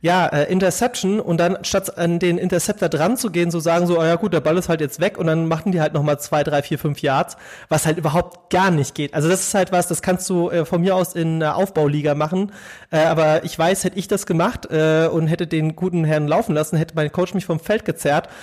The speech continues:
höchstpersönlich hätte mir so in den Arsch getreten und hätte einfach <laughs> gesagt so, äh, "Du spielst heute nicht mehr, mein Freund." Ähm, ich muss aber auch dazu sagen, Ryan Fitzpatrick hat ein saugutes Spiel hingelegt. Es hat richtig Spaß gemacht, dem zuzuschauen. Äh, wenn man sich die Stat anschaut, hundertsechzig Yards, zwei Touchdowns, null Interceptions.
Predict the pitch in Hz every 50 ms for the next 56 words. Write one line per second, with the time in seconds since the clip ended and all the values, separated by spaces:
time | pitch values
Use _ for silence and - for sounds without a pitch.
0 | - - - - - 220 240 - - 190 170 170 208 202 170 - 190 175 160 139
1 | 180 214 214 185 - - 170 208 - - 180 - - 151 151 - 180 175 160 165
2 | - 170 160 185 185 185 - - 214 190 202 - - - 214 226 214 - - -
3 | - 285 277 247 - - 180 170 165 170 170 202 196 - - 220 202 202 208 190
4 | 180 180 160 185 240 247 - - 151 147 139 135 135 143 - - - 139 143 160
5 | 208 - - - - - - - - _ - 160 165 175 180 185 190 190 196 196
6 | - - 160 139 190 233 233 220 196 190 180 180 160 - 220 196 175 175 175 185
7 | 175 - 156 165 180 214 214 - 202 185 - - 185 175 - 170 165 - 160 160
8 | - - 160 156 151 151 - - - _ - 143 135 170 160 160 147 156 139 139
9 | - - - 139 135 135 127 131 - - - 160 143 147 135 156 202 214 - 233
10 | 190 - - 175 175 180 175 - 170 160 156 - 165 151 - - 208 202 - 196
11 | - - 180 160 160 165 165 - - - - - - - - 160 156 156 156 170
12 | 170 160 180 160 165 156 - 180 180 - 185 175 175 - - 175 156 160 160 -
13 | 196 196 196 175 - 185 170 - - - 185 170 165 165 - - 175 170 165 180
14 | 170 175 - - 170 156 156 156 - - 196 208 202 196 196 185 - 196 185 -
15 | - 190 180 180 180 -